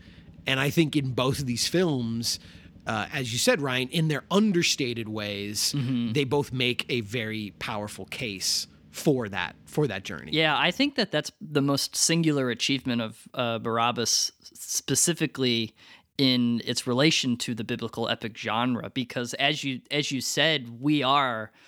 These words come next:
Speaker 2: Barabbas. We are, we are in his shoes, and we, the film is very clearly placing us.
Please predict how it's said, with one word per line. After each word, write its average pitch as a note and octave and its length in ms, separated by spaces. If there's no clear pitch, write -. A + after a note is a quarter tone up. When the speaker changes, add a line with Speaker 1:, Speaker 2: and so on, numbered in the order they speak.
Speaker 2:
Barabbas. - 640
We D3+ 200
are, C3 380
we D#3 180
are C3+ 100
in D#3+ 220
his D#3 200
shoes, D3+ 400
and C3 120
we, C3 220
the C3 240
film F#3+ 500
is B2 180
very D3 280
clearly D3 400
placing B2+ 500
us. A#2 220